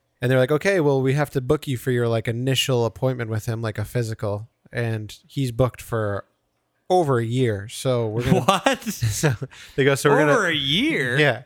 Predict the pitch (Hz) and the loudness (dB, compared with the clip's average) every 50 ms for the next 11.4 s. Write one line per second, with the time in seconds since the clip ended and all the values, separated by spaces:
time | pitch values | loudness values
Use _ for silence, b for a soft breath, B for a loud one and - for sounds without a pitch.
0 | B B B B B B - - 135 139 139 143 147 160 170 160 156 143 170 160 | B B B B B B -2 0 2 4 4 4 4 4 2 2 2 2 0 0
1 | - 156 131 - 143 131 123 127 131 143 143 - - - - - - 131 - - | -2 -4 -4 -2 -2 -2 0 0 0 0 0 0 -6 -10 -8 -8 -8 -8 -6 -4
2 | - 135 123 117 98 - - - _ _ _ _ _ _ _ _ _ _ - - | -4 -4 -4 -4 -6 -10 -12 -14 _ _ _ _ _ _ _ _ _ _ -10 -8
3 | 107 104 101 107 127 131 - 139 139 139 139 147 147 170 185 190 185 226 233 220 | -6 -6 -4 -4 -4 -2 0 0 0 0 2 2 2 2 2 0 0 0 0 -2
4 | - - - - - - _ _ _ _ _ _ _ _ _ _ _ _ _ - | -4 -6 -8 -10 -12 -16 _ _ _ _ _ _ _ _ _ _ _ _ _ 0
5 | - 151 139 123 113 - _ - - 147 143 135 131 117 - 160 175 185 160 131 | 0 2 2 0 -4 -8 _ -4 -2 2 2 2 2 2 4 2 2 2 0 -2
6 | 117 117 - 143 143 165 156 135 135 135 139 139 143 143 - - 151 139 - 160 | -4 -4 -2 -2 0 -2 -2 -2 -2 0 0 0 0 0 -2 -4 -4 -2 -4 -4
7 | 151 151 151 170 170 - _ _ _ _ _ _ - 139 135 113 104 - 135 131 | -2 -2 -2 -4 -4 -6 _ _ _ _ _ _ 0 0 0 0 0 -2 0 2
8 | 131 139 120 131 143 139 131 127 117 117 113 101 120 107 - 117 98 - - - | 2 2 2 2 0 0 2 0 0 -2 0 0 -2 -2 0 -4 -4 -6 -8 -16
9 | _ _ _ - 143 131 - 160 160 165 160 151 - - 156 151 147 139 - 143 | _ _ _ -8 -6 -4 -2 -2 0 -2 -2 -2 -4 -4 -2 -2 -2 -4 -4 -4
10 | 135 127 120 120 123 120 113 110 107 101 - 98 110 113 110 110 110 107 104 - | -4 -2 -2 -2 -2 -2 -2 -4 -6 -8 -10 -10 -6 -6 -4 -4 -4 -4 -4 -4
11 | - 107 104 95 87 76 - | -6 -6 -6 -8 -10 -12 -16